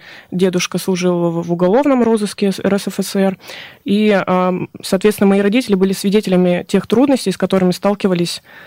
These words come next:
вот, э, мои предки, да, по долгу службы. Э, я долгое время ходила на практику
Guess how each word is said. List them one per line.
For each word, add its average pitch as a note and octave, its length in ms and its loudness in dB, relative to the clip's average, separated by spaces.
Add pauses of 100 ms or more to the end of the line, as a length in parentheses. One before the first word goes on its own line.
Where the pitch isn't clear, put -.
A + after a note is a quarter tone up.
(220)
вот, F3+ 360 -2
э, F#3 160 2
мои G3 240 2
предки, G3 460 -2
да, F3+ 320 0
по F#3 120 -2
долгу F#3+ 280 0
службы. E3+ 540 -2 (720)
Э, F#3+ 240 2
я G#3+ 180 4
долгое A3 280 2
время G3+ 240 2
ходила G3 380 2
на F3+ 320 2
практику A3+ 760 0